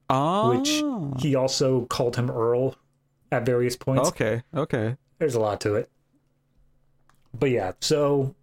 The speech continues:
Speaker 2: partner ends up dying in that scene. And honestly, in that moment, like, as it was happening, I was just like,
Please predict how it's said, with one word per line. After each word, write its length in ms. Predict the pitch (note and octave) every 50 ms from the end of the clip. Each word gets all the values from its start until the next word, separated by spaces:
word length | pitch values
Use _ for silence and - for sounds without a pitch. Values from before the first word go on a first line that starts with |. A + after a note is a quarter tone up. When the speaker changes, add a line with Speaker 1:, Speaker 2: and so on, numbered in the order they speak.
| _ _ _ E3+ C#3
Speaker 2:
partner 360 | - E3+ F3 E3+ D#3+ D#3 D3+ C#3+
ends 140 | C#3+ C3+
up 120 | C#3 A#2 A2+
dying 260 | B2+ A2 A2 A2+ A2
in 80 | A2+ A2
that 180 | G#2+ A2 A2
scene. 240 | - - B2+ A#2+ A#2+
And 140 | C3 D#3 F#3
honestly, 460 | F#3 F3 G#3+ B3+ C4+ A#3 - A3 F#3+
in 80 | E3+ D3+
that 160 | D3+ C#3+ B2+
moment, 360 | B2 B2 B2 B2+ C3+ C#3 C3+
like, 360 | B2+ A#2+ A2+ A2+ A2 - - _ _ _ _ _ _ _ _ _ _ _ _ _ _ _ _ _ _ _ _ _
as 320 | - D3 B2+ C3 D3 B2+ C3
it 100 | C#3+ C3+
was 200 | B2+ B2+ A#2+ -
happening, 600 | - A2+ G#2 G#2 G#2 - B2 B2 B2+ C3 C3 C#3+
I 140 | C3+ A#2 G#2+
was 160 | A2+ A2+ A2
just 320 | - - C3+ B2 - -
like, 400 | B2 A#2 A2+ A2+ A2+ A#2 - -